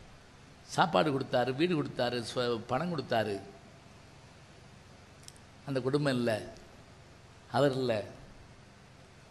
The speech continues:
அதனால தான் எங்க குடும்பம்லாம் செதஞ்சு போச்சு. நான் என் குடும்பத்துக்காக பணம் கேட்டு இந்த பெரியவரை நோக்கி வர்றேன்." "போப்பா."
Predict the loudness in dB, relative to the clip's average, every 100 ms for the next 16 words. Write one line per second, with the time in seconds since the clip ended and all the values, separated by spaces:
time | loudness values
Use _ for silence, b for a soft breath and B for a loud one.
0 | -20 -20 -20 -20 -20 -20 -20 -8 0 4
1 | 6 4 2 0 0 0 0 0 0 -2
2 | -4 -4 -4 -8 -10 -18 -20 -20 -20 -20
3 | -20 -20 -20 -20 -4 0 2 4 2 2
4 | 0 0 2 4 4 2 0 0 0 -4
5 | -2 -2 0 0 0 -2 0 0 0 -4
6 | -2 -4 -4 -6 -10 -16 -20 -20 -20 -20
7 | -20 -20 -20 -20 -20 -20 -20 -20 -2 -2
8 | 2 0